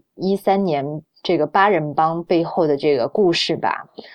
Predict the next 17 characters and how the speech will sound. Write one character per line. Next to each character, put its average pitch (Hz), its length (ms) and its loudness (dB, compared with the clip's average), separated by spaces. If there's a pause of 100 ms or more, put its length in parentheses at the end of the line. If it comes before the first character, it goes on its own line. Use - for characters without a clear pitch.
(140)
然 160 120 2
后 180 80 2
就 196 120 0
在 185 180 2
讲 170 220 -2
说， 165 240 2
就 165 120 -4
是 160 340 2
为 240 180 2
什 170 180 -2
么 143 460 0
就 175 80 -8
是 165 120 -2
这 160 160 0
个 135 400 2
马 156 200 -2
坎， 95 360 -4